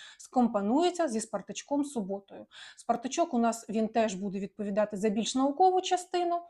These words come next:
а пан Арістович, він буде в нас таким, е, тим глашатим, він буде це говорити.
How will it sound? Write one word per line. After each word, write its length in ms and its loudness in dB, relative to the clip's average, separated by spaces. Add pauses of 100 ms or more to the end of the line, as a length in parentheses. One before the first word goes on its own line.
(440)
а 260 4
пан 260 0
Арістович, 580 0
він 140 4
буде 220 0
в 40 0
нас 360 0
таким, 520 -2
е, 140 -4
тим 200 -10
глашатим, 600 -2
він 140 -2
буде 200 0
це 160 -4
говорити. 540 -2